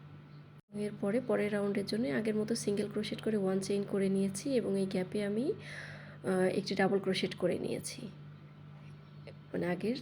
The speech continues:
চারটি ডাবল ক্রোশেটের মাঝখানে যে গ্যাপ ছিল সেখানে। এরপর একটি চেইন দিয়ে এই যে চারটি ডাবল ক্রোশেটের যে গ্যাপ, সেখানে আমি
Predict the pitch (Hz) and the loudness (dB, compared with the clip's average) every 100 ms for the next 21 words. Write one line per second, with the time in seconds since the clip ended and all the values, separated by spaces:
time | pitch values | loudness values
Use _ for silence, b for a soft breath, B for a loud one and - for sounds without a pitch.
0 | - 202 - 185 180 185 185 180 196 190 | -2 -2 2 2 2 2 0 -2 -2 0
1 | 175 175 - 185 180 180 180 - 208 254 | 0 -2 -2 0 0 -2 -4 -4 -2 -2
2 | - - - 180 185 196 196 196 208 202 | -2 -4 -2 0 0 2 0 0 0 4
3 | 196 202 190 196 254 392 B B B B | 4 4 4 4 2 -2 B B B B
4 | B - 190 202 - 220 - 226 208 208 | B -6 -2 -2 0 -2 0 2 2 2
5 | 214 214 220 226 214 220 - - - 208 | -2 -2 -2 0 -2 -2 -6 -8 -2 -2
6 | 190 185 233 285 - - - 226 196 214 | 2 2 2 -4 -12 -12 -4 -2 0 0
7 | 208 208 220 | 0 -2 -2